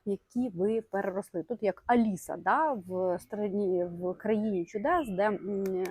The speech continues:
да, вона зрозуміла, що вона, е,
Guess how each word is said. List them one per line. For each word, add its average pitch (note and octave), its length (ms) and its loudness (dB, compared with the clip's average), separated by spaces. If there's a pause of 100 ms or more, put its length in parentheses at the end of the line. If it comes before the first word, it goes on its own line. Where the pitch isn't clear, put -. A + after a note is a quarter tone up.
(320)
да, G3+ 200 -2
вона A3+ 260 -2
зрозуміла, G3+ 480 -6
що - 160 -18
вона, G#3 320 0 (1040)
е, F3+ 640 -2